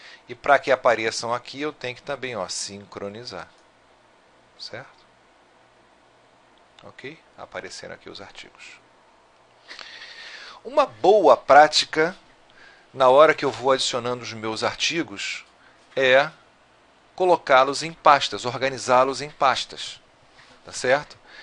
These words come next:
Então, como é que eu faço isso, né? Eu posso criar uma pasta aqui.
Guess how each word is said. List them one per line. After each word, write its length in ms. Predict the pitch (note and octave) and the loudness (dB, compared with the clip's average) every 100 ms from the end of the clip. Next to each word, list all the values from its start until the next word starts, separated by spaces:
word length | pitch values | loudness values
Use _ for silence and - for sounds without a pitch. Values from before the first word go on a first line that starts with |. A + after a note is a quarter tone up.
| - - | -20 -20
Então, 120 | - C3+ | -16 -6
como 160 | D#3+ | -2
é 40 | F#3+ | 0
que 80 | |
eu 60 | F#3 | -2
faço 500 | - D3+ C#3+ - C3+ | 2 4 4 0 -8
isso, 400 | G#2 - - - | -12 -12 -14 -18
né? 220 | F#2+ G#2 A#2 _ - _ | -20 -20 -20 _ -20 _
Eu 100 | A2 | -14
posso 320 | - D3 D3 - | 0 0 0 -8
criar 360 | - F#3 B2+ | -6 2 4
uma 180 | B2 A#2+ | 4 -2
pasta 400 | - G2+ - - | 0 0 0 -10
aqui. 300 | - - | -16 -20